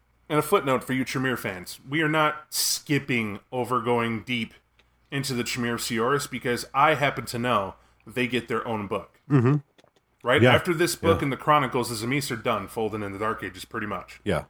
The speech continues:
Speaker 1: Until we get to the updated Dark Ages ver-, and all that. But, uh,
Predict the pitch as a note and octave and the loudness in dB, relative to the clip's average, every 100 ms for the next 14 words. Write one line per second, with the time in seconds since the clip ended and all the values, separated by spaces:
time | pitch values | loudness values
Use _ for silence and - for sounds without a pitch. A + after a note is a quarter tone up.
0 | - B2 D#3+ C#3 B2+ A#2+ B2 A2+ A2 A2 | -12 -2 0 2 0 -2 0 0 -2 -4
1 | G#2 G#2+ G2+ G#2 F#2+ F#2+ F#2+ G#2 G2+ G2 | -4 -4 -6 -8 -10 -10 -8 -6 -2 0
2 | G#2 F#2+ _ _ _ _ C3 A#2+ - - | 0 -2 _ _ _ _ 0 0 -2 -14
3 | _ A#2+ A2+ A2+ | _ 0 0 -2